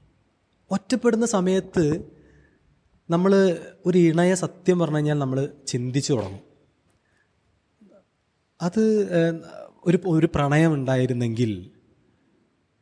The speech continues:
അല്ലെങ്കിൽ എനിക്ക് അറ്റ്ലീസ്റ്റ് ഫോണിൽ സംസാരിക്കാനെങ്കിൽ ഒരാളുണ്ടായിരുന്നെങ്കിൽ എന്ന് ചിന്തിച്ച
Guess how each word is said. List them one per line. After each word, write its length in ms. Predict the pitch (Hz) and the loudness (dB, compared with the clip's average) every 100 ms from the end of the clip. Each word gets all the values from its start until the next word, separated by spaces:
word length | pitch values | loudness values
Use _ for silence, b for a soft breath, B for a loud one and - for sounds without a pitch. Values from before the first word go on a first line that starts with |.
| _ | _
അല്ലെങ്കിൽ 280 | 156 170 190 | 2 4 4
എനിക്ക് 420 | 175 175 196 196 | 4 2 2 4
അറ്റ്ലീസ്റ്റ് 480 | 170 - 180 180 196 | 4 2 2 2 0
ഫോണിൽ 440 | - 170 165 190 208 | 0 4 4 2 0
സംസാരിക്കാനെങ്കിൽ 760 | 185 160 170 156 170 165 175 | -2 -2 -2 -2 -2 -2 -2
ഒരാളുണ്ടായിരുന്നെങ്കിൽ 920 | 170 151 160 156 156 156 156 156 165 | 0 0 -2 0 0 0 -2 -2 -2
എന്ന് 160 | 156 165 | -2 -2
ചിന്തിച്ച 340 | 156 147 143 | -4 -4 -4